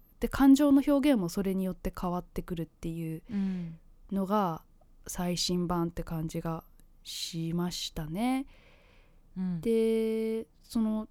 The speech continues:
Speaker 1: トレイ・エドワード・シュルツさん、三十一歳とか？
Speaker 2: あ、そうなんだ。
Speaker 1: そう、だ、若いんですよ。
Speaker 2: はい。
Speaker 1: で、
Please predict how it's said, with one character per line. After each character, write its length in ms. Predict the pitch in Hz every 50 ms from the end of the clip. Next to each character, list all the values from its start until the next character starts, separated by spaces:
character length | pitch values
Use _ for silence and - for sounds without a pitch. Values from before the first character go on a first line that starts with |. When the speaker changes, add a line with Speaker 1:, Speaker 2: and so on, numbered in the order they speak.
| - -
Speaker 1:
ト 140 | - 262
レ 180 | 254 294 302 196
イ・ 80 | 180 -
エ 100 | - 254
ド 120 | 254 254
ワ 80 | 254 262
ー 20 |
ド・ 80 | 254 269
シ 140 | 269 - 294
ュ 20 | 254
ル 60 | 240
ツ 100 | - -
さ 120 | - 185
ん、 100 | 170 170
三 340 | - - 247 262 254 240 220
十 340 | - - 170 165 151 151 - _ -
一 140 | - 233 -
歳 340 | - - - - 165 156 156
と 120 | - - 160
か？ 220 | - 151 185 294 - - - - - -
Speaker 2:
あ、 180 | 214 214 170 - - -
そ 160 | - 254 262
う 40 | 254
な 140 | 247 226
ん 60 | 196 175
だ。 200 | 170 160 160 - - - - - - - - - - -
Speaker 1:
そ 300 | - - 240 226 196 185
う、 40 | -
だ、 140 | - 214 202
若 340 | 208 220 - - 285 339
い 80 | 320 277
ん 280 | 233 202 185 175 165 165
で 100 | - 160
す 240 | - - - - 160
よ。 160 | 156 160 156
Speaker 2:
は 280 | 151 185 185 190 190 185
い。 160 | 170 156 160 - - - - - - - - - - - - - - - - -
Speaker 1:
で、 520 | - 233 240 247 247 233 208 185 170 160